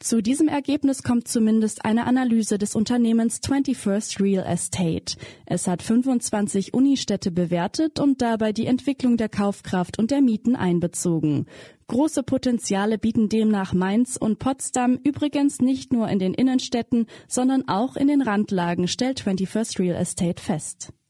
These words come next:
Weniger Forward-Deals mit Wohn- und Hotelgebäuden.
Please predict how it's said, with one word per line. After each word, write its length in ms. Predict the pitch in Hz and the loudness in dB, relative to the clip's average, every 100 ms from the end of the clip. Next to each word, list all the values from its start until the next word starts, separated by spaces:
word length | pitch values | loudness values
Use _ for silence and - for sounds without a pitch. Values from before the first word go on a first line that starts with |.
| _ _ _ _ _ _ _ _ _ _ _ _ _ _ _ _ | _ _ _ _ _ _ _ _ _ _ _ _ _ _ _ _
Weniger 560 | 214 262 330 311 247 233 | -2 2 4 2 0 -2
Forward-Deals 1160 | - 285 302 240 208 180 - 220 240 247 - | -2 0 2 2 2 0 0 0 2 0 0
mit 260 | 262 285 185 | 0 0 0
Wohn- 300 | 214 214 214 | 2 2 2
und 260 | 277 294 | 2 0
Hotelgebäuden. 1120 | 294 - - 180 175 160 160 156 160 151 - | 0 -4 -2 -2 -2 -2 -2 0 0 0 -2